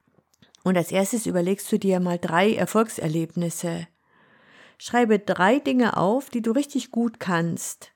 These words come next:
worauf du stolz bist oder etwas, was dir so gut gelungen ist.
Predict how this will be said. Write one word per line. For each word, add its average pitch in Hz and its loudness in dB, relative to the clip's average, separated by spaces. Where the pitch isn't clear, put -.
worauf 196 2
du 208 -2
stolz 202 0
bist - -8
oder 220 2
etwas, 233 -2
was 226 -2
dir 240 2
so 240 -2
gut 254 -2
gelungen 214 4
ist. - -8